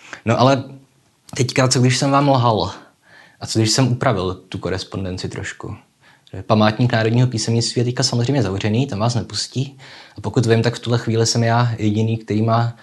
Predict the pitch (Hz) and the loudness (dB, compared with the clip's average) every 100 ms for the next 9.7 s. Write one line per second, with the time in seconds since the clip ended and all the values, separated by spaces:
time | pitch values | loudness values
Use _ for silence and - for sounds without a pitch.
0 | - _ 104 104 123 110 113 - 127 127 | -20 _ -4 0 0 0 -2 0 0 0
1 | - - 69 - 95 - _ _ _ _ | -4 -8 -8 -10 -12 -14 _ _ _ _
2 | _ _ _ - - - _ _ 104 104 | _ _ _ -10 -10 -20 _ _ 0 2
3 | 104 117 123 - 170 165 107 98 127 175 | 2 0 0 0 2 4 4 2 0 -2
4 | - - 98 - 110 120 - 113 113 120 | -4 -6 -2 0 2 2 2 0 2 2
5 | - 127 131 120 - 123 - 127 - 131 | 0 0 2 0 -2 -4 0 -2 2 0
6 | 127 - 131 127 - - - - - _ | 2 2 2 0 -6 -10 -12 -18 -20 _
7 | _ - _ _ - - - 123 - 160 | _ -20 _ _ -20 -18 -4 0 4 6
8 | 165 160 151 107 107 120 127 131 120 113 | 6 6 6 6 6 6 4 4 0 0
9 | 117 - 123 107 107 - | 0 0 0 -2 -2 -6